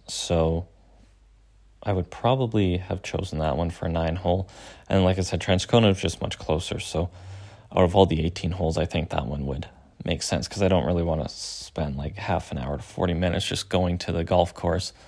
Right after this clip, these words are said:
um, in terms of driving there, and then, you know,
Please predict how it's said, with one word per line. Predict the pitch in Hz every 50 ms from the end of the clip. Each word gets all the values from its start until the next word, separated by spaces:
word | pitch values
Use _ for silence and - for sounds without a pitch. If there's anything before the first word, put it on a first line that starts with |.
| - - - - - - - - _ _ _
um, | - - 87 85 - - - - - - - - - _ _ - - _ _ _ _ _ -
in | 107 98
terms | - - 107 95 90
of | 92 82
driving | - 98 90 90 92 90 87 85
there, | 82 82 85 85
and | 85 82
then, | 82 82 82
you | 85
know, | 82 82 87 92